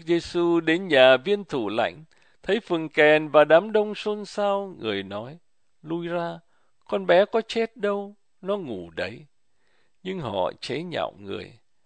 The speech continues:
Khi đám đông bị đuổi ra rồi, thì người đi vào, cầm lấy tay con bé, nó liền trỗi dậy. Áp dụng trong cuộc sống.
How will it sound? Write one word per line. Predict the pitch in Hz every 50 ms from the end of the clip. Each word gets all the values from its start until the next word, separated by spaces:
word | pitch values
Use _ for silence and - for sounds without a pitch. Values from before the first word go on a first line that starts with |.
| _ _ _ _ _ _ _ _ _
Khi | - - 208 196
đám | 196 196 214 220
đông | 202 214 208 208 208 190
bị | 156 113 113 104
đuổi | 104 110 98 98 98
ra | - 156 180 190 185
rồi, | 160 120 101 95 98 92 92 - _
thì | - 117 117
người | 120 123 131 131 135 139
đi | 143 196 208 202
vào, | 185 160 127 117 117 113 113 113 113 - _ _
cầm | - 123 117 110 110
lấy | 104 104 113 156
tay | 175 - 185 185 185
con | 180 _ - 190 190 190 185 170
bé, | 156 147 151 160 165 190 - _ _ _ _ _ _ _ _
nó | 139 156 165 170
liền | 156 110 101 95 95 92 90 -
trỗi | - - - - - 143 123
dậy. | - - - - _ _ _ _ _ _ _ _ _ _ _ _ _ _ _ _ _ _ _ _ _ _ _ _ _ _ _ _ _ _ _ _
Áp | - - 156 160 147 143 -
dụng | 95 92 80 64 - - 156
trong | - - 131 131 139 143 143 139 139 -
cuộc | _ - - - - -
sống. | - - - - 120 120 131